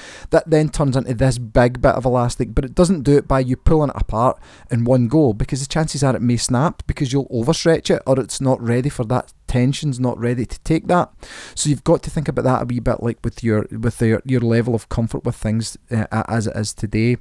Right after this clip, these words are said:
So as, as we always do, what we want to do, what we want you to do is just start to think about how comfortable are you with discomfort? And we're using that word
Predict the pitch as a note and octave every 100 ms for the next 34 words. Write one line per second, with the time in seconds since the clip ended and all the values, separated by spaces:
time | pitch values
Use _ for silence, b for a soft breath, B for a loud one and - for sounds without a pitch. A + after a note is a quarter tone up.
0 | B B B - - G3+ D#3 - _ _
1 | _ _ _ _ _ - - - - F3
2 | F#3 F3+ D3 F#3 E3+ G3+ C#3+ E3+ D#3+ -
3 | - B2+ B2 B2 D#3+ F#3 F#3 F#3+ - D3
4 | A2 - C#3+ E3+ F3+ E3+ D#3 C3+ A#2+ A#2
5 | B2+ B2 - - - D3+ - F#3 D3 D3
6 | C3 B2 - B B B B B B -
7 | D#3+ F#3+ - - C#3+ D#3+ - C#3 B2 A#2
8 | B2+ G#2+ A2 A2 - - A#2+ - - A2+
9 | - G2+ G#2+ - - B2 C3+ C3+ C#3 D#3
10 | D#3+ D#3 C3 A#2 A#2+ A#2+